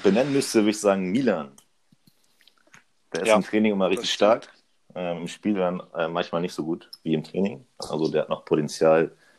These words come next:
Speaker 1: nach oben im Spiel zumindest.
Speaker 2: Ja, aber, äh, ja, also im Training teilweise echt mega gut. So hat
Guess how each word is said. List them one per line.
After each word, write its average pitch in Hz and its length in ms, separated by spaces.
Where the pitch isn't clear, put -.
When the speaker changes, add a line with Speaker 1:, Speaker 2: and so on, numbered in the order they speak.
Speaker 1:
nach 78 160
oben 85 320
im 76 120
Spiel 78 320
zumindest. 69 560
Speaker 2:
Ja, 104 180
aber, 107 380
äh, 104 480
ja, 110 180
also 101 200
im 113 100
Training 123 580
teilweise 113 460
echt - 400
mega 117 320
gut. 123 320
So 110 240
hat - 200